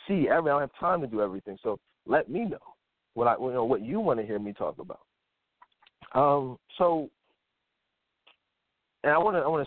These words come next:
speed it up a little bit. Like I said, I got a late start. So, long story short, he sees the text message.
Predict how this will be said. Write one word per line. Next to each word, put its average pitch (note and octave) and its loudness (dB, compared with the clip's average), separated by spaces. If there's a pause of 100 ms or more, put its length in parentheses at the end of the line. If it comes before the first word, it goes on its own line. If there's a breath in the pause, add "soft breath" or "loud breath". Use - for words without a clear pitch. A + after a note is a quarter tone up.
speed D3 -2
it B2+ -2
up D3 2
a - -8
little A#2+ 0
bit. A2+ -2
Like B2 -2
I - -20
said, C3 0
I A#2 -2
got A#2 4
a G#2+ 0
late A#2 -2
start. B2 2 (720)
So, E3 2 (1500)
long E3 4
story E3 2
short, B2 2 (680)
he C#3 0
sees D#3+ 4
the C#3+ -2
text C3+ -2
message. B2 -2